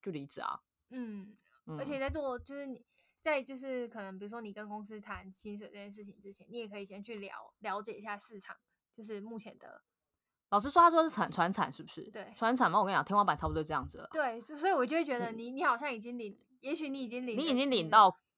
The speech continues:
Speaker 1: 贵产业的天花板了。
Speaker 2: 对，然后如果你
Speaker 1: 除非你往上做业务。
Speaker 2: 对，
Speaker 1: 对。
Speaker 2: 你就，你的薪资结构就不太一样。
Speaker 1: 对。
Speaker 2: 但，但如果你是这样的话，你可能就要去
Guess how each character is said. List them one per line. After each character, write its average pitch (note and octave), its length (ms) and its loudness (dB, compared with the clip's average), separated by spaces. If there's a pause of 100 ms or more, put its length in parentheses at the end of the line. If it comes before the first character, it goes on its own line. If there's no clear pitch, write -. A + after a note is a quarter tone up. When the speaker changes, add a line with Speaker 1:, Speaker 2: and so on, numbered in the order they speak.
(100)
Speaker 1:
贵 G3 280 2
产 D3+ 320 -4
业 E3+ 220 2
的 - 360 -10 (200)
天 E3 120 -2
花 D#3 140 6
板 - 220 0
了。 - 180 -20 (160)
Speaker 2:
对， G#3+ 320 -8
然 B3+ 80 0
后 C#4+ 80 6
如 - 60 6
果 C#4+ 100 4
你 C4 40 8
Speaker 1:
除 - 20 6
非 - 0 -
你 B3+ 80 6
往 F3+ 120 8
上 G3 180 4
做 F3+ 180 2
业 E3 180 2
务。 D3 260 -4 (300)
Speaker 2:
对， A3 240 -12
Speaker 1:
对。 - 260 -10 (180)
Speaker 2:
你 G#3+ 300 -12
就， A#3 220 -4
你 A3 120 -10
的 A#3 60 -6
薪 B3+ 160 -8
资 B3 80 -8
结 G#3+ 140 -8
构 G#3+ 100 -8
就 A3 60 -14
不 G3+ 80 -18
太 G3+ 100 -10
一 G3 120 -16
样。 F#3+ 120 -12 (120)
Speaker 1:
对。 C#3+ 420 0
Speaker 2:
但， C4+ 180 -2
但 C#4+ 160 0
如 B3 80 -4
果 A#3 140 -6
你 G3+ 80 -8
是 G#3+ 140 -14
这 A#3+ 80 -4
样 G#3 100 -4
的 G3 100 -14
话， G3+ 220 -4
你 G#3 100 -12
可 A3 140 -8
能 F#3 160 -10
就 G#3+ 100 -12
要 G#3 160 -4
去 G#3 360 -12